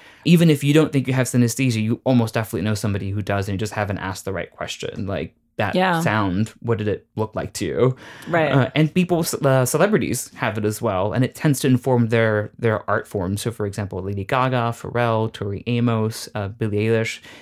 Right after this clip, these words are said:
Speaker 1: these are all people who have synesthesia. Even physicists like Richard Feynman, his colors informed how he memorized different equations in physics.
Speaker 2: And in your experience of synesthesia, does it map to others, or do you all see different, have
Speaker 1: Mm.
Speaker 2: different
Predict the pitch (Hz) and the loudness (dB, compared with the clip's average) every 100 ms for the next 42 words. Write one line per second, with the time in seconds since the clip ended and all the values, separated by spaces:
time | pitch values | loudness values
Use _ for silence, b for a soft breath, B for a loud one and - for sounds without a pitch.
0 | B 127 117 110 - 120 117 117 - 107 | B -2 0 -2 -4 -6 -4 -4 -2 -4
1 | - 107 - 170 185 131 147 120 90 98 | -4 -6 0 2 4 4 4 2 -2 -4
2 | - - 104 - - 110 - 107 107 92 | -8 -8 -4 -2 -2 -4 -2 0 2 0
3 | 107 B B B 123 147 127 113 - - | -2 B B B -4 2 2 0 -10 -2
4 | 139 131 117 107 110 - B B 127 117 | 2 6 6 4 0 -10 B B 0 0
5 | - 123 117 110 - - _ - 131 120 | 2 4 4 2 -4 -20 _ -6 -2 2
6 | 117 113 113 110 104 95 98 - - 92 | 4 4 4 2 2 2 -2 -2 -6 -6
7 | 104 - 107 104 95 98 92 95 55 - | -6 -2 -2 -2 -4 -4 -6 -6 -6 -10
8 | - - B B B B B 226 220 - | -10 -14 B B B B B 4 4 4
9 | 233 226 220 226 233 233 - 220 196 185 | 4 6 8 6 4 2 0 0 0 0
10 | 190 - 202 185 - 208 196 185 170 - | -2 -2 0 -2 0 -2 2 2 2 0
11 | 175 143 160 175 180 190 - 185 175 180 | 0 0 2 2 2 0 -2 -2 0 2
12 | 240 269 220 175 175 185 - 175 180 185 | 2 2 2 2 2 2 4 2 2 0
13 | 175 156 185 180 180 180 170 175 143 151 | -2 -2 -4 -2 -2 -2 -2 0 2 4
14 | 147 190 190 - | 6 6 4 0